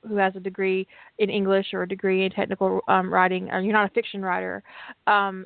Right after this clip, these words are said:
and you have a degree in technical writing and you're offering to beta for grammar, um,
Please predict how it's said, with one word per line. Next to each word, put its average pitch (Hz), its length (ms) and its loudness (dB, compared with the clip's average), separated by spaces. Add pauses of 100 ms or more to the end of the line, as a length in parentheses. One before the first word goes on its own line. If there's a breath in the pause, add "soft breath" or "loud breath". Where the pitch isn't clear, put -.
and 196 180 -12
you 196 60 -10
have 196 100 -6
a 185 40 -10
degree 196 260 -12
in 196 80 -10
technical 202 400 -10
writing 185 400 -6
and 180 180 -12
you're 185 240 -8
offering 185 380 -6
to 196 60 -10
beta 185 400 -2
for - 60 -20
grammar, 208 500 -4 (400 loud breath)
um, 208 420 0